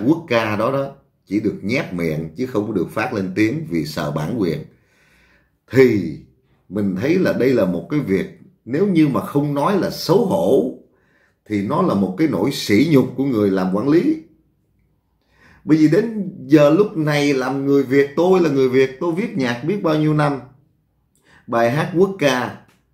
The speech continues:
mà đến giờ tôi thì bị vi phạm nhạc nhiều đó, nhưng mà mình nói là mình chỉ là một cái nhạc sĩ quèn, mình không nói. Nhưng mà một cái bài quốc ca, một cái bài mà từ thuở nhỏ cho đến lúc hát đến giờ, bây giờ mà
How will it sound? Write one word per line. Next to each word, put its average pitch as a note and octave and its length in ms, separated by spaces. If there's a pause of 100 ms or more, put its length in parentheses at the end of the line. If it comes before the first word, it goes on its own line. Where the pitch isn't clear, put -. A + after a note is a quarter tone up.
(460)
mà G#2 220
đến D3+ 180
giờ G2 360 (480)
tôi D3 260
thì A#2 60
bị A#2 160
vi C3 160
phạm A2 280
nhạc G#2 260
nhiều A#2 340
đó, D#3+ 240
nhưng C#3 180
mà A#2 120
mình A2+ 280
nói D3 120
là E3 60
mình A2 220
chỉ D3+ 100
là C#3 100
một A2 240
cái D3 80
nhạc A#2 180
sĩ B2 160 (100)
quèn, A2 240 (680)
mình G#2 120
không C#3 200
nói. C3+ 340 (440)
Nhưng D#3 160
mà D3 80
một C#3+ 160
cái F3 80
bài C#3+ 280
quốc G3 220
ca, E3 280
một C#3+ 180
cái F#3 100
bài C3 260
mà A#2+ 60
từ B2+ 260
thuở G#2 160
nhỏ C#3 460
cho D#3+ 60
đến F3 180
lúc G3 180
hát F#3 180
đến F#3 160
giờ, A2+ 320 (520)
bây D#3+ 140
giờ B2+ 280
mà A#2+ 140